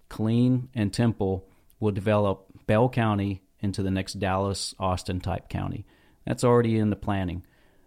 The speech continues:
Uh, the only way that can be addressed is, um, the voters getting involved and changing those people out. Uh, that I've tried the legal route. I've tried going before the councils. I've tried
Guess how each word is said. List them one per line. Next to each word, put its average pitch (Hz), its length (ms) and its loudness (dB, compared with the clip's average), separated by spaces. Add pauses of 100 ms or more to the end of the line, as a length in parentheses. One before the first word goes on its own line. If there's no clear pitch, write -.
(140)
Uh, 92 360 0 (460)
the 110 100 4
only 127 180 6
way 127 340 6
that 120 200 2
can 117 140 0
be 117 120 2
addressed 120 480 2
is, 110 460 0
um, 113 440 2 (1000)
the 117 100 0
voters 123 340 4
getting 123 200 2
involved 120 500 2 (640)
and 110 140 2
changing 110 340 2
those 107 180 0
people 120 280 0
out. 143 240 -2 (1040)
Uh, 87 260 -4
that - 200 -2 (380)
I've 98 200 0
tried 107 360 2
the 107 60 2
legal 113 320 2
route. 123 320 2
I've 98 160 -4
tried 98 420 -2
going 101 320 0
before 104 360 0
the 107 80 0
councils. 123 580 0
I've 143 180 -2
tried 123 480 2